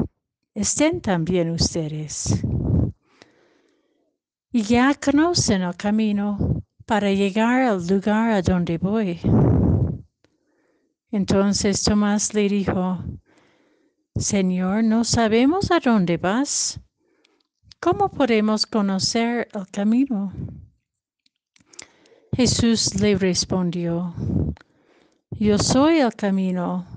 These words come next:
la verdad y la vida. Nadie va al Padre si no es por mí". ¿A dónde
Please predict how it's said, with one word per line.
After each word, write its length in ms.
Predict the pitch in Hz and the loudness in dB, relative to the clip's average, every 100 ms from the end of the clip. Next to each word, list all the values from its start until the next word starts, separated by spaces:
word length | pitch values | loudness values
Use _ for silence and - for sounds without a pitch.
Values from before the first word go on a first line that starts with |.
| - - - - | -12 -10 -10 -6
la 140 | 190 | -4
verdad 540 | 175 175 190 190 214 220 - - - - | -2 -2 -2 -4 -4 -6 -10 -20 -20 -14
y 120 | 285 262 | -4 0
la 180 | 226 | 0
vida. 560 | 190 185 185 180 180 - _ _ _ _ _ _ _ _ - | 0 0 -2 -4 -6 -10 _ _ _ _ _ _ _ _ 0
Nadie 560 | 226 269 294 285 269 | 4 4 4 4 2
va 400 | 247 214 214 220 | 2 2 2 2
al 180 | 190 185 | 0 -2
Padre 640 | - 214 220 214 214 214 220 | -2 0 0 -2 -2 -2 -2
si 380 | - - 214 | -4 -2 0
no 240 | 196 196 190 | 0 0 -2
es 400 | 202 196 - - | -2 -2 -4 -8
por 260 | - 165 | -8 -8
mí". 500 | 156 156 170 160 - - - _ _ _ _ _ _ _ _ _ _ _ _ _ _ _ _ _ _ _ _ _ _ _ _ _ _ - - - - - _ _ - - - - _ _ - _ _ _ - - | -6 -4 -6 -6 -12 -16 -20 _ _ _ _ _ _ _ _ _ _ _ _ _ _ _ _ _ _ _ _ _ _ _ _ _ _ -20 -20 -18 -18 -18 _ _ -20 -20 -20 -20 _ _ -20 _ _ _ -20 -4
¿A 200 | 240 196 | -2 2
dónde 520 | 214 208 202 190 | 4 6 4 2